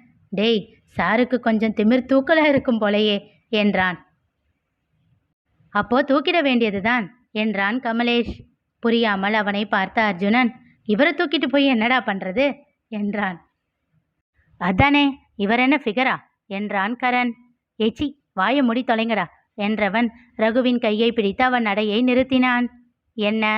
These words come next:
என்றான் ரகு. "எங்க சீனியரோட லவ்வுக்கு ஓகே சொல்லு."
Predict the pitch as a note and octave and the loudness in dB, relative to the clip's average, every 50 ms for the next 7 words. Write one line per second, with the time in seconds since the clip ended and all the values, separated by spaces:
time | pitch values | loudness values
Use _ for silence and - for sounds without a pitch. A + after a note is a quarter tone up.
0 | G#3+ - _ _ _ _ _ _ - G3+ G3+ G#3 F#3+ F#3+ F#3 F#3+ G#3+ A3+ A#3 A3+ | -4 -6 _ _ _ _ _ _ -6 -4 -4 -2 -2 -2 -2 -2 -2 -2 -2 -2
1 | A3+ G#3 B3 A#3+ A#3+ A#3+ A#3+ _ _ _ _ _ _ _ _ _ _ _ A3 G3+ | 0 2 2 2 2 0 -4 _ _ _ _ _ _ _ _ _ _ _ -4 -2
2 | G#3 G#3 G#3 - C4 C4+ C#4 C#4+ C#4 C4 B3 A#3 A3 G#3 G3+ G3 G3 G#3 G#3+ A#3 | 0 -2 0 0 2 2 4 4 4 4 2 2 2 0 0 0 0 0 0 0
3 | - C#4+ C4 A#3+ B3 A#3+ - B3+ - - A3 G3+ F#3 E3+ | 2 2 2 2 2 2 0 0 0 0 0 0 0 -2